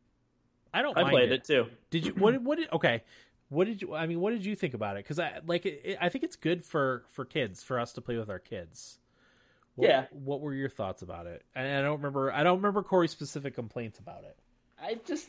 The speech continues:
Speaker 2: uh, we all kinda thought that the mini games weren't great anymore.
Speaker 1: Mm-hmm.
Speaker 2: Uh, they're kinda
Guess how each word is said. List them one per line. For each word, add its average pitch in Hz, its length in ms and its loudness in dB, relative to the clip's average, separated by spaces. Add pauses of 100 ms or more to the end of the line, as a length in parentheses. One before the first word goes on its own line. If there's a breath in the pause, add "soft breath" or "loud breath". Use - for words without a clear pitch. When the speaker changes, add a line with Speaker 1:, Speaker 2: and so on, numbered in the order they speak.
(120)
Speaker 2:
uh, 160 380 0 (120)
we 220 220 4
all 277 280 8
kinda 180 360 4
thought 135 340 8
that 120 520 6 (1040)
the 143 360 6
mini 135 520 2
games 220 500 2
weren't 208 380 0 (300)
great 123 640 8
anymore. 208 640 4 (220)
Speaker 1:
Mm-hmm. 139 40 2
Speaker 2:
Uh, 113 580 4
they're 120 200 6
kinda 123 640 4